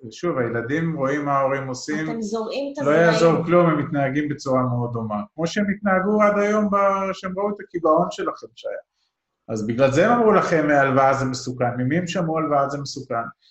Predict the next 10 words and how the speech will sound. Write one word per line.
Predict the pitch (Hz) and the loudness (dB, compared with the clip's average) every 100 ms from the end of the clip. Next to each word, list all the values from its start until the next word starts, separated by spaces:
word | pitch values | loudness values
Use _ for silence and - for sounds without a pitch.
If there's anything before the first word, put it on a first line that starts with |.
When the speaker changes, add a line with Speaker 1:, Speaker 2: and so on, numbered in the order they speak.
| _ _ _ | _ _ _
Speaker 1:
מההורים | 143 160 208 254 | -2 0 0 -4
שלהם. | 208 240 202 - _ _ _ _ _ _ _ - | -8 -14 -16 -18 _ _ _ _ _ _ _ -14
וכנראה | 120 143 147 156 185 | -8 -4 0 0 2
גם | 196 | 2
מהסבא. | 202 190 - 196 180 131 | 2 0 2 2 2 0
עכשיו | - 208 202 208 | -2 0 0 2
פתרנו | 190 196 196 196 | 0 2 0 0
את | 180 | -4
שלושת | 202 202 151 180 | -2 -4 -4 -6
הדורות. | 160 151 135 | -8 -8 -10